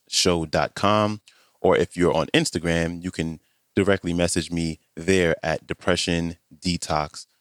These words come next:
Show. And I love, love to hear from you. I appreciate your participation in helping me better help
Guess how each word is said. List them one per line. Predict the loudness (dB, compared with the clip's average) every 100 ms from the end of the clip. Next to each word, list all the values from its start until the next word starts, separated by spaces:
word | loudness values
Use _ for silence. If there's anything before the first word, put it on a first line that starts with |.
| _
Show. | -2 0 0 -2 -6 _ -8
And | -4
I | -4
love, | 0 2 2 0 -8 -2
love | 2 2 0
to | -4
hear | 0 0
from | 0 -2
you. | -2 -2 -8 _ -4
I | -2
appreciate | -2 -4 -4 0 0 0
your | -4
participation | -2 -4 -4 -8 -4 -2 -2 -2
in | -6
helping | -2 -2 -2 -4 -2
me | 0 0 -4 _ _ 0
better | 2 2
help | 2 0